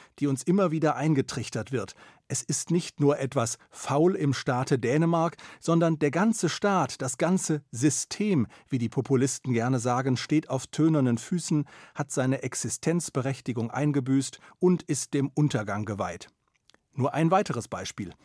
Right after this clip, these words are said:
In wenigen Wochen erscheint ein anderes Buch aus der Feder des Bestsellerjournalisten Hans-Peter Martin. Game Over heißt es und im Untertitel Wohlstand für wenige, Demokratie für niemand,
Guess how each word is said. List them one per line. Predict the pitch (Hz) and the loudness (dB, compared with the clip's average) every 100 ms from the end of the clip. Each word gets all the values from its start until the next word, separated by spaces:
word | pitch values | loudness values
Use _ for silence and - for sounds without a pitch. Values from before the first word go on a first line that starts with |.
| _ _ _ _ | _ _ _ _
In | 117 107 | -4 0
wenigen | 131 147 131 | 2 4 4
Wochen | 151 151 | 4 2
erscheint | 156 131 143 156 | 0 -2 -2 0
ein | 165 | -2
anderes | 165 214 190 127 | 0 2 2 0
Buch | - 131 - - - | -2 -2 -4 -14 -18
aus | - 135 | -10 -2
der | 147 | -2
Feder | 131 180 185 151 | 0 0 2 0
des | 113 | -2
Bestsellerjournalisten | - 156 - 143 139 139 139 135 135 - 123 | -2 -2 0 0 2 4 4 2 0 -2 -4
Hans-Peter | 117 131 - 139 160 | -2 -4 -2 -2 0
Martin. | 143 131 113 95 85 - _ _ _ _ | 0 -2 -4 -10 -12 -16 _ _ _ _
Game | 127 127 175 196 | -4 2 2 2
Over | - 196 151 113 104 | 2 2 4 2 0
heißt | 95 - | -6 -8
es | 92 - _ _ - | -10 -12 _ _ -8
und | 127 | -4
im | 120 | -2
Untertitel | - 175 175 143 147 147 135 - _ - | 2 2 2 0 0 0 0 -8 _ -20
Wohlstand | 85 131 185 - 160 156 | 0 4 4 2 0 0
für | - 135 | 2 2
wenige, | 127 175 175 160 160 - _ | 4 4 4 2 2 -2 _
Demokratie | 117 151 160 147 156 139 196 185 | -2 2 4 2 -2 -2 -2 2
für | 175 | 4
niemand, | 165 208 180 113 95 | 4 4 4 2 -4